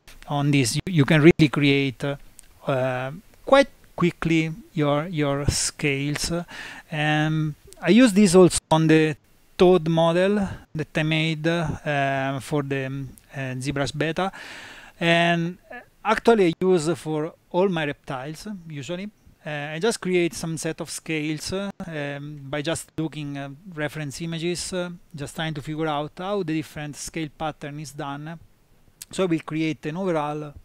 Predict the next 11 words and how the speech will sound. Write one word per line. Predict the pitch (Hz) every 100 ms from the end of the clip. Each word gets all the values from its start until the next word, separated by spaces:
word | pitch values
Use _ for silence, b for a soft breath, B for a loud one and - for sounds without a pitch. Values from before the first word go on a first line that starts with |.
| _
background | 165 139 160 143 143 175 202 220
for | 160 143
the | 143
smaller | 131 143 170 165 151 143
scales, | - - 160 156 160 156 175
uh, | 165 B B B B B B B -
and | 196
then | 170 156
I | 156
will, | 143 139 135
uh, | 143